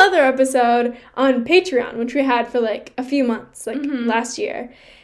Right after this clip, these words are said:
Speaker 1: And we were like, an open apology to Burke Ramsey, and we were like,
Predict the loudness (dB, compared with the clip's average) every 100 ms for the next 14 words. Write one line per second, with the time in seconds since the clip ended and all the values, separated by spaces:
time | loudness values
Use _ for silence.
0 | _ 0 2 2 2 4 6 6 6 2
1 | 0 -4 0 2 4 4 2 2 0 0
2 | -2 0 2 4 4 2 0 -2 -4 -4
3 | -4